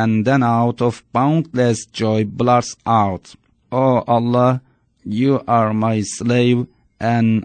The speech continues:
I am your Rabb.'" He commits this mistake out of extreme joy. Resulullah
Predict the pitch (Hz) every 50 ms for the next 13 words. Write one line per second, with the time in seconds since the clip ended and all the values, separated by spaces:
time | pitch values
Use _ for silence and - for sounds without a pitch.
0 | - - 117 117 110 110 113 113 110 107 104 101 107 107 104 95 90 95 104 104
1 | 110 104 90 87 _ _ _ _ _ _ _ _ - - 151 151 143 135 - -
2 | - 185 185 170 131 117 92 - - - - - 120 117 117 104 - 101 107 107
3 | 104 - - - 113 117 120 131 135 131 - - _ _ _ _ _ _ - -
4 | 113 123 120 117 113 110 - - 117 117 110 - _ _ _ _ - - 131 -
5 | - - - - 117 113 113 110 104 104 98 98 101 98 95 90 85 82 110 -
6 | _ _ _ _ _ _ _ _ _ _ _ _ _ _ _ _ _ _ _ _
7 | _ _ _ _ _ _ _ _ _ _ - - 131 147 143 - 170 160 147 147
8 | 147 156 170 175 175